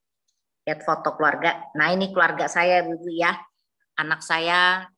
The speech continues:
yang pertama sudah bekerja, yang kedua masih kuliah di, eh, Satya Wacana Salatiga, tapi karena online dia kuliah dari rumah sekarang.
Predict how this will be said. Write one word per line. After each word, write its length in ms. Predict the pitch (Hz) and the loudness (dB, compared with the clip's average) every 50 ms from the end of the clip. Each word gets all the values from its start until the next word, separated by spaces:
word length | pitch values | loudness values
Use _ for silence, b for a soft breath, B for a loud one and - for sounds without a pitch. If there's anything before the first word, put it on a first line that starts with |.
| _ _ _ _ _ _ _ _ _ _ _ _ - | _ _ _ _ _ _ _ _ _ _ _ _ -12
yang 260 | 151 147 151 156 147 - | -10 -8 -8 -8 -8 -8
pertama 640 | - - - 156 156 156 160 170 180 202 220 233 233 | -10 -4 0 0 0 2 2 2 4 4 4 4 2
sudah 240 | - 180 160 160 156 | 0 -4 -6 -6 -6
bekerja, 560 | 156 147 - 160 160 160 151 165 190 202 208 | -8 -10 -8 -8 -10 -6 -4 0 0 2 2
yang 240 | 202 180 160 156 - | 2 2 0 0 -2
kedua 400 | 151 147 147 156 160 165 175 175 | -6 -8 -6 -4 -2 -2 0 0
masih 320 | 160 151 - - 151 - | -2 -2 -4 -6 -12 -12
kuliah 480 | _ 160 165 170 175 180 165 147 135 - - _ _ _ _ _ _ _ | _ -10 -6 -4 0 0 0 0 -2 -6 -12 _ _ _ _ _ _ _
di, 560 | - 147 151 156 156 151 156 151 151 151 147 _ _ _ _ _ _ _ _ _ _ _ _ _ _ _ _ | -12 -10 -8 -6 -6 -6 -6 -6 -8 -10 -14 _ _ _ _ _ _ _ _ _ _ _ _ _ _ _ _
eh, 400 | - 143 143 143 147 143 143 143 | -8 -6 -4 -4 -2 -2 -2 -2
Satya 480 | 139 - - 147 147 - 160 160 156 156 | -2 0 0 0 0 0 0 0 2 2
Wacana 480 | 156 151 156 165 170 160 160 160 160 | 2 0 0 0 0 0 2 2 0
Salatiga, 720 | 156 - 151 151 147 147 - 160 156 139 156 180 285 - - | 0 0 -2 -2 -4 -6 -8 -12 -10 -6 -4 -4 -4 -4 -4
tapi 240 | 156 156 - 170 | -4 -6 -6 -6
karena 400 | - - 156 160 160 160 - - | -4 -2 -2 0 0 -2 -2 -2
online 480 | 160 156 156 160 170 180 202 226 277 - _ _ _ _ _ _ _ | -4 -4 -2 0 0 0 0 -2 -4 -8 _ _ _ _ _ _ _
dia 320 | 147 151 156 151 156 156 156 - | -8 -6 -2 0 0 -2 -2 -4
kuliah 320 | 156 156 156 156 156 156 | -8 -8 -6 -6 -6 -4
dari 320 | 151 147 143 139 147 147 143 | -2 -2 -2 0 0 -2 -2
rumah 320 | 147 147 160 156 147 135 - - - | -2 0 2 2 2 0 -2 -8 -18
sekarang. 640 | _ - - - - 135 139 139 135 135 135 135 | _ -16 -12 -8 -6 -4 -2 0 -2 -2 -4 -6